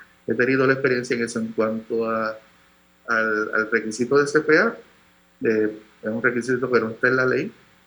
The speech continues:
este, no está en la Constitución. En la exposición que hice en mi ponencia establecí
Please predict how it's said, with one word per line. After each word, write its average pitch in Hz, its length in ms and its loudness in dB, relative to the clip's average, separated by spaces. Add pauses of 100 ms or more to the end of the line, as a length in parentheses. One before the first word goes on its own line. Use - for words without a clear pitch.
(480)
este, 107 380 -10
no 104 280 -8
está 113 200 0
en 113 40 2
la 117 80 0
Constitución. 127 720 -2 (840)
En 113 140 0
la 113 80 4
exposición 110 640 -2
que 127 120 0
hice 127 340 -2
en 131 120 -2
mi 127 80 -2
ponencia 117 500 -4
establecí 113 680 -4